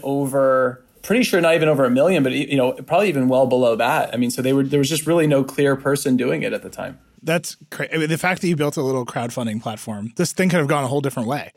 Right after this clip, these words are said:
Speaker 2: <laughs> right? You could have been like, "That's the business."
Speaker 1: And, and we kind of, you know, at the time, we would have been just as happy at that time because we really were,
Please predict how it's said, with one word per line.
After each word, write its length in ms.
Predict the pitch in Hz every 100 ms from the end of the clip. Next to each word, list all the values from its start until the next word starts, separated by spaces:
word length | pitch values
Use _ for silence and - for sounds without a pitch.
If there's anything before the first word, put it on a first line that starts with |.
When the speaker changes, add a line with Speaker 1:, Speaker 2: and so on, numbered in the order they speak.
| _
Speaker 2:
<laughs> 120 | -
right? 160 | 147 -
You 140 | 170
could 160 | - 170
have 80 |
been 140 | 151 147
like, 180 | 143 -
"That's 240 | 196 -
the 100 | 165
business." 540 | 175 202 127 120 - _ - - 190 190
Speaker 1:
And, 200 | 185 185
and 160 | 190 185
we 120 | 185
kind 260 | 185 180
of, 140 | 202 180
you 60 |
know, 100 | 180
at 60 | 170
the 140 | 170
time, 640 | 156 165 208 196 160 160 156
we 100 | 165
would 140 | 165
have 80 | 151
been 160 | 160
just 240 | 143 151 -
as 120 | -
happy 440 | - 131 - 147
at 80 | 131
that 220 | 131 135 156
time 320 | 135 123 127
because 260 | 131 143 135
we 100 | 139
really 300 | 135 139 135
were, 600 | 131 143 131 123 120